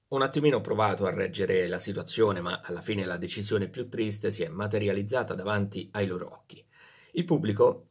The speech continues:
assisterà a tutto questo nella prossima puntata, in onda domenica venti su Canale cinque. Ma ormai non ci sono dubbi in merito. Amici ventidue perde due pezzi della scacchiera, eliminati in maniera proprio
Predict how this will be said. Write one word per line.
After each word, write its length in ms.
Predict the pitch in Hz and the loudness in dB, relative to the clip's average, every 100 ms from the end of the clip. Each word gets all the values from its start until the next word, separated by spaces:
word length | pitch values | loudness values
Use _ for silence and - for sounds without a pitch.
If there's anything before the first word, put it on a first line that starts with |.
| - | -6
assisterà 480 | 147 151 151 92 95 | -2 0 0 0 0
a 40 | |
tutto 300 | - - 104 | -4 -4 -2
questo 260 | 101 87 98 | -2 -2 -2
nella 240 | 92 95 | -2 -2
prossima 480 | 110 104 - 87 80 | 0 0 -2 -4 -6
puntata, 580 | 101 95 90 87 92 - - - | -8 -6 -6 -6 -6 -10 -18 -2
in 120 | 170 | 2
onda 320 | 117 92 85 87 | 2 0 -2 -4
domenica 600 | - 131 139 123 104 107 | 2 2 2 0 0 2
venti 540 | 147 151 156 151 147 | 4 4 2 0 -2
su 280 | - 135 117 | 0 -2 -2
Canale 360 | 113 107 90 | -2 0 -2
cinque. 520 | - - - - - - _ - - | -4 -8 -12 -20 -20 -20 _ -20 -12
Ma 100 | - | -4
ormai 320 | 82 82 95 90 | -2 2 2 0
non 160 | 80 | -4
ci 120 | - | -2
sono 220 | 90 95 90 | 0 0 2
dubbi 280 | 98 92 | 0 0
in 80 | 90 | -4
merito. 440 | 87 - - - - | -4 -8 -12 -16 -6
Amici 340 | 98 98 - | 0 2 2
ventidue 480 | 95 95 113 110 98 | -2 -2 -4 0 0
perde 440 | 90 98 - 95 90 | 2 2 2 -2 0
due 280 | 131 110 | 4 6
pezzi 340 | 98 87 - 98 | 6 0 -2 -2
della 200 | 90 82 | -2 -2
scacchiera, 640 | - - - 82 - - - - - | -4 -4 -6 -10 -10 -14 -18 -20 -6
eliminati 520 | 127 147 180 131 107 | 0 2 4 2 0
in 60 | 139 | 2
maniera 360 | 156 143 107 120 | 2 4 2 2
proprio 520 | 156 139 113 104 | 2 4 2 0